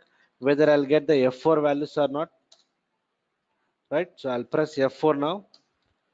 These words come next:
Yes, I'm getting the what? F four values, which is part of that particular search help. Done. Okay, I've attached. So we understood how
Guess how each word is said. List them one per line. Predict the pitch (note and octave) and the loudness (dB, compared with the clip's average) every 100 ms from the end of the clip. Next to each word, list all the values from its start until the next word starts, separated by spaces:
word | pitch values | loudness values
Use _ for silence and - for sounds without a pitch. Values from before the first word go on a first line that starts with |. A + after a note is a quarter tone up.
| _ - | _ -8
Yes, | C#3+ D#3+ - - - - | -6 -6 -10 -20 -14 -8
I'm | B2 A#2 | -8 -6
getting | B2+ C#3+ C#3 | -8 -8 -2
the | F#3+ C4+ _ _ _ _ _ | -2 -2 _ _ _ _ _
what? | A#2+ G#2 - B2+ | -2 -2 -2 -8
F | B2 | -6
four | - C#3 | 0 2
values, | B2+ B2 D3+ F#3 | 2 0 -2 -6
which | B2 A2+ B2 | -10 -12 -12
is | A#2 | -12
part | - B2+ B2 B2+ | -4 -2 0 -4
of | A#2+ A2+ | -6 -6
that | A#2 | -8
particular | - G#2 - D#3+ | -8 -10 -6 -8
search | - C3+ A#2 - | -4 -4 -4 -4
help. | F#2+ F2 _ _ G#2+ | -8 -10 _ _ -8
Done. | A#2 E2+ _ _ _ _ _ _ _ _ _ _ | -8 -8 _ _ _ _ _ _ _ _ _ _
Okay, | C3 - G#3+ - | -6 -2 -2 0
I've | C3+ C3 | 0 0
attached. | A#2+ C3+ A#2+ G2 | 0 0 0 -2
So | D3 C#3 | -2 0
we | C#3 | 0
understood | C3+ E3+ F3 - G#3 A3+ - _ _ _ _ - | 0 -2 -2 0 0 0 -10 _ _ _ _ 0
how | C#3+ | 2